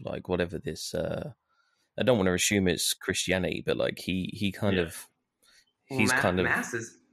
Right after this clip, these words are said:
Speaker 3: yeah, mass is usually Catholicism, but
Speaker 2: Yeah.
Speaker 3: talking to
Speaker 1: Yeah.
Speaker 3: him, he, he didn't see, he, I think we had a dialogue after that was like, "Oh, I'm not into the religious part. I just like, like, it, it was, it, we were doing it, and I'm just gonna keep doing it." Like,
Speaker 2: Yeah.
Speaker 3: that was his
Speaker 2: Well, even a little bit about, like,
Speaker 1: Oh,
Speaker 2: his
Speaker 1: okay.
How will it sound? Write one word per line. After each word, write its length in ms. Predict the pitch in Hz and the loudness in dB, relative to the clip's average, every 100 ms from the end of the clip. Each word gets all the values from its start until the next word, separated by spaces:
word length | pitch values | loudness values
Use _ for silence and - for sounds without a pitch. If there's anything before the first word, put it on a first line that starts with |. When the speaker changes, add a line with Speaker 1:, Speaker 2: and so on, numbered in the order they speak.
| _ | _
Speaker 3:
yeah, 220 | 85 - - | -8 -8 -2
mass 260 | 131 208 | -2 -2
is 100 | 143 | -6
usually 260 | 117 110 65 | -8 -6 -6
Catholicism, 840 | - - 131 127 - - - 80 - | -8 -4 0 2 0 -8 -10 -6 0
but 120 | 78 | 0
Speaker 2:
Yeah. 120 | 57 - - - | -2 -10 -18 -4
Speaker 3:
talking 340 | 185 285 - 117 | 0 2 2 6
to 60 | |
Speaker 1:
Yeah. 160 | 127 123 | 6 4
Speaker 3:
him, 240 | 113 - - | 0 -6 -16
he, 240 | - - | -12 -10
he 160 | - 190 | -6 -4
didn't 220 | 233 - | -2 -4
see, 160 | - | -6
he, 400 | - 185 180 175 - - | -6 0 2 0 -6 -8
I 80 | |
think 220 | 156 196 156 | -2 -2 -2
we 140 | 127 175 | -2 -2
had 140 | 165 127 | -2 -2
a 60 | |
dialogue 340 | 131 139 127 117 | 2 4 4 2
after 200 | 117 - | -2 -4
that 100 | 110 | -4
was 100 | 104 | -4
like, 160 | 110 - | -6 0
"Oh, 80 | 135 | 2
I'm 100 | 127 | 4
not 140 | 131 139 | 4 4
into 200 | 135 123 | 2 0
the 100 | 98 | -2
religious 440 | 92 123 120 117 | 0 0 0 -4
part. 280 | - 101 - | -2 -2 0
I 80 | 123 | 0
just 180 | 107 - | 0 -4
like, 280 | 98 82 - - _ _ _ _ _ _ - | -4 -4 -8 -18 _ _ _ _ _ _ -4
like, 120 | 107 | 0
it, 120 | 127 - | 0 0
it 40 | |
was, 200 | 139 123 - - | 0 0 -6 -10
it, 120 | 107 - | -8 2
we 80 | 156 | 2
were 120 | 139 | 4
doing 380 | 135 170 151 113 | 4 6 6 4
it, 180 | 98 - - | 0 -2 -2
and 120 | 98 - | -4 -2
I'm 160 | 117 120 | -2 0
just 140 | 120 | -2
gonna 160 | 120 117 | -4 -2
keep 240 | 139 117 | -4 -2
doing 240 | 151 143 - | 0 0 -2
it." 340 | - - - | -14 -14 -4
Like, 100 | 120 | -2
Speaker 2:
Yeah. 60 | 120 | 0
Speaker 3:
that 140 | 113 | 0
was 160 | 127 131 | 0 4
his 100 | 135 | 4
Speaker 2:
Well, 120 | 165 | 6
even 260 | 196 202 | 4 4
a 60 | 131 | 4
little 260 | 131 147 135 | 4 6 6
bit 120 | 110 | 4
about, 320 | 98 92 - | 2 0 2
like, 80 | - | 4
Speaker 1:
Oh, 100 | 392 | 6
Speaker 2:
his 120 | 392 | 6
Speaker 1:
okay. 120 | 392 | 4